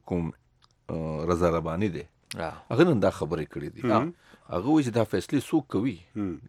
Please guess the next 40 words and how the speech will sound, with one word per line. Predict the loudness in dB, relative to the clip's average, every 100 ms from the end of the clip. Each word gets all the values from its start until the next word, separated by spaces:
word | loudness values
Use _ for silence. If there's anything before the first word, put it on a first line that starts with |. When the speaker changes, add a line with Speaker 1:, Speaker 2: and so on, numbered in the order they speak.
| -14 -12
Speaker 1:
لکه | -6 -6
خارجه | -2 -2 2 0
پالیسي | 2 4 6
Speaker 2:
دا |
د | 8
پا-، |
Speaker 1:
سپیشل | 10 10 10
دی. | 8
Speaker 2:
پارلیمان | 8 8 8
Speaker 1:
دا، | 8
Speaker 2:
نه | 10
Speaker 1:
دا، | 10
Speaker 2:
دغه | 10
Speaker 1:
دا، | 8
Speaker 2:
خبرې | 10 10
Speaker 1:
دا، | 8
Speaker 2:
راپورته | 6 2 0 -2 -2
کیږي. | 4
Speaker 1:
دا | 6
Speaker 2:
دا | 8
Speaker 1:
پارلی-، | 8 10 8 4
Speaker 2:
زه | 4
او | 4
Speaker 1:
هم. | 6
Speaker 2:
ته | 4
او | 6 4 2
امریکا | 0 0 2
نه | 4
وایي. | 6 6
Speaker 1:
هم. | 8
Speaker 2:
دا | 8
د | 8
Speaker 1:
دا، | 6
Speaker 2:
پارلیمان | 2 4 8
Speaker 1:
دا | 10
د |
Speaker 2:
نه | 10
راپورته | 8
Speaker 1:
پارلیمان | 8 8 6 6
نه | 6